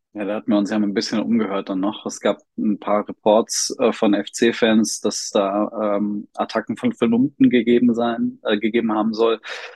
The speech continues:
Der F C, ähm, hat sich dazu, ähm, nicht offiziell geäußert. Wir haben uns ein bisschen umgehört. Also so zumindest, äh, da soll von, von F-C-Seite oder von F-C-Fans-Seite, äh, soll sich da alles, äh,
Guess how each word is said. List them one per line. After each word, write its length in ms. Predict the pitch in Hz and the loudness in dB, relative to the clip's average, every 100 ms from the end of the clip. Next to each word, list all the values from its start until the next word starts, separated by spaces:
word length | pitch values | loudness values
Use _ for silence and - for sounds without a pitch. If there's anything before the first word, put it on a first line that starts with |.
| - | -6
Der 100 | 101 | -4
F 140 | 98 - | -4 -4
C, 260 | - 113 113 | 0 4 4
ähm, 500 | 117 110 104 107 104 | 2 2 2 2 0
hat 140 | 101 | -2
sich 140 | 110 | -6
dazu, 520 | - 107 - 113 110 - | -4 -2 0 0 0 -2
ähm, 520 | 104 101 101 104 107 - | 0 2 0 -2 -6 -12
nicht 480 | - 120 117 113 107 | -8 -4 0 0 0
offiziell 400 | - - - 110 | -2 -4 0 2
geäußert. 340 | 101 101 117 104 | 4 2 2 0
Wir 60 | |
haben 280 | 104 101 - - | 0 -2 -4 -8
uns 200 | - 110 | -4 -2
ein 40 | 110 | 0
bisschen 300 | 110 - 107 | 0 0 0
umgehört. 480 | 113 113 107 104 - | 0 0 0 0 0
Also 220 | 101 104 - - - _ | -4 -6 -8 -16 -18 _
so 120 | - | -16
zumindest, 560 | - 113 110 107 - - | 0 6 6 6 0 -2
äh, 180 | 107 101 | 2 2
da 240 | 95 101 113 | 4 2 4
soll 300 | 110 107 92 | 4 4 0
von, 320 | - 104 - | -4 -4 -4
von 160 | - 104 | -4 -2
F-C-Seite 960 | 107 - 135 127 123 117 107 120 113 117 | -4 0 4 6 6 4 4 2 2 0
oder 160 | 101 | -6
von 240 | - 104 101 | -8 -8 -8
F-C-Fans-Seite, 1700 | 95 - - 110 - 117 127 - 110 110 123 113 113 - 107 104 104 | -8 -4 0 0 2 2 2 2 0 2 2 2 2 -2 -4 -4 -4
äh, 40 | 107 | -6
soll 200 | 110 107 | -6 -6
sich 140 | 107 | -4
da 120 | - 104 | 0 2
alles, 420 | 104 107 - - | 0 -2 -4 -2
äh, 220 | 107 104 | 0 0